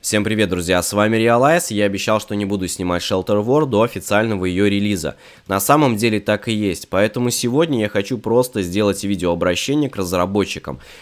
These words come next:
потому что игра сейчас находится в стадии бета-тестирования, и в своём последнем обновлении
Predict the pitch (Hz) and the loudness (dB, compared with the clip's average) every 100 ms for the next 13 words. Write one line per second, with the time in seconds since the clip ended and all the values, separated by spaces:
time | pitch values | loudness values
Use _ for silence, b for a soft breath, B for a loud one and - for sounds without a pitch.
0 | - 80 104 117 - 110 117 113 - 95 | -8 -2 0 0 -2 0 0 0 -2 -4
1 | 98 98 101 87 90 - 107 98 90 98 | -4 -4 -6 -6 -8 -4 -2 -2 -2 -2
2 | 95 92 120 - 175 175 123 110 - 113 | -4 -2 -4 0 2 2 0 -2 0 -2
3 | 104 107 - 117 104 92 98 95 95 139 | 0 -4 -2 -4 -2 -2 0 -2 0 0
4 | 170 160 | 0 -2